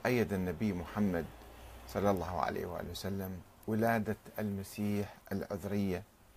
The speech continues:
رغم افتقادها لأدلة تاريخية حتى عند المسيحيين؟ ولماذا رفض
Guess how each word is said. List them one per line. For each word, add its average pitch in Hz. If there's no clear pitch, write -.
رغم 117
افتقادها 98
لأدلة 90
تاريخية 87
حتى -
عند 92
المسيحيين؟ 78
ولماذا 101
رفض 98